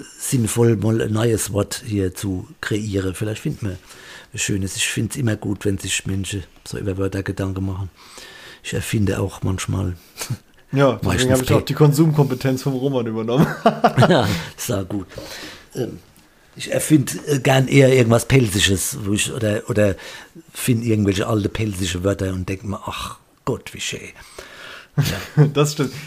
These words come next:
Speaker 2: Wir, wir haben auch viele charmante Wörter. Ich habe auch letztens, äh, so ein schönes, äh, Vo-, so ein Vokabelblatt gesehen, äh, Deutsch, Pfälzisch, Pfälzisch, Deutsch. Da waren auch Wörter dabei, wo ich gesagt habe, „Guck mal, du, das hast du schon lange nicht gehört.“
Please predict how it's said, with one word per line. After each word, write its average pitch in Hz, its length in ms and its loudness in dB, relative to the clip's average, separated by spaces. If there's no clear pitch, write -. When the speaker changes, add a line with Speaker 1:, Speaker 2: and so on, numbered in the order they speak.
Speaker 2:
Wir, 147 260 2
wir 143 140 6
haben 240 160 2
auch 143 180 2
viele 143 220 6
charmante 120 500 0
Wörter. 107 280 -4
Ich 107 100 -6
habe 139 140 2
auch 135 120 2
letztens, 147 380 0
äh, 127 420 2
so 127 120 -8
ein 123 40 -6
schönes, 139 400 2
äh, 127 300 2
Vo-, 131 220 -2
so 120 180 -2
ein 120 80 -4
Vokabelblatt 156 760 4
gesehen, 147 420 4
äh, 135 220 2
Deutsch, 143 340 4
Pfälzisch, 151 460 2
Pfälzisch, 143 340 2
Deutsch. 156 360 4
Da 113 140 -2
waren 127 160 8
auch 143 140 6
Wörter 151 200 8
dabei, 147 320 6
wo 156 80 6
ich 151 80 0
gesagt 147 220 2
habe, 135 160 -4
„Guck 143 200 0
mal, 190 140 8
du, 196 200 6
das 120 120 0
hast 151 80 10
du - 40 8
schon 147 80 6
lange 139 220 6
nicht 151 140 -6
gehört.“ 139 300 4